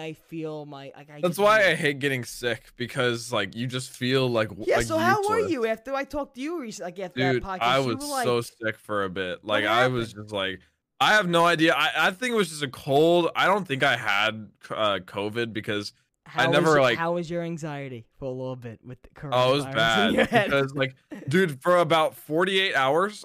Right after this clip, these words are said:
Speaker 2: I was in bed,
Speaker 1: Were
Speaker 2: like,
Speaker 1: your,
Speaker 2: just
Speaker 1: were your,
Speaker 2: straight up.
Speaker 1: were your parents like, "Make sure, like, it isn't coronavirus"?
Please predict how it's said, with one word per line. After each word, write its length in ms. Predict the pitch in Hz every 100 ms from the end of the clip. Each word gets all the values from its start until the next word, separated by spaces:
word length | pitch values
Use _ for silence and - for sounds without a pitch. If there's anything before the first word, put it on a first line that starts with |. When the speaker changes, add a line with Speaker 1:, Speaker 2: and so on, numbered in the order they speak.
| -
Speaker 2:
I 140 | 131
was 160 | 139 139
in 100 | 117
bed, 300 | 110 95 92
Speaker 1:
Were 100 | 208
Speaker 2:
like, 100 | 120
Speaker 1:
your, 80 | 131
Speaker 2:
just 100 | 127
Speaker 1:
were 60 | 220
your, 120 | 220
Speaker 2:
straight 180 | 127 220
up. 120 | 196
Speaker 1:
were 60 | 208
your 140 | 196
parents 500 | 180 185 185 190 190
like, 220 | 202 175
"Make 180 | 165 160
sure, 300 | - 175 160
like, 320 | 156 151 151
it 80 | 147
isn't 500 | 151 156 175 - 175
coronavirus"? 840 | 208 190 190 190 196 196 180 -